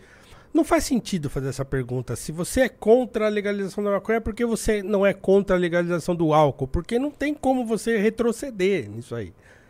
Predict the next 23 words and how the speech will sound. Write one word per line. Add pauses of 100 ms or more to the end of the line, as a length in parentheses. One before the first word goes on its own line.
(180)
Então,
assim,
não
faz
sentido
essa
pergunta. (680)
É, (560)
a
legalização
da
maconha
envolve
uma
coisa
que
ainda,
é, (200)
está
por
acontecer, (260)
né?
Então,